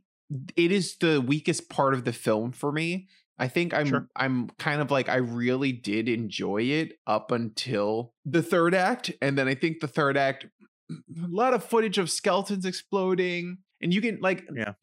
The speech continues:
Speaker 1: production quality wise, I think it was doing a lot for the
Speaker 2: Fine
Speaker 1: time.
Speaker 2: for the time.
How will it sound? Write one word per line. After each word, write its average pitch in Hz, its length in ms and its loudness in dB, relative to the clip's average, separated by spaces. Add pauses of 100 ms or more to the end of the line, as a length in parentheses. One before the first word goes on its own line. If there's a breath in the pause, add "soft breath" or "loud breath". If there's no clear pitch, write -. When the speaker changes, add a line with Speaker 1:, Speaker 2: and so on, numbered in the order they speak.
Speaker 1:
production 226 480 0
quality 208 440 2
wise, 196 640 2 (220)
I 170 100 -2
think 208 180 -2
it - 20 -4
was 165 160 0
doing 160 160 2
a 135 80 0
lot 117 340 0
for 185 120 0
the 190 100 0
Speaker 2:
Fine 208 160 2
Speaker 1:
time. 190 160 4
Speaker 2:
for - 60 2
the 110 80 0
time. 101 320 -4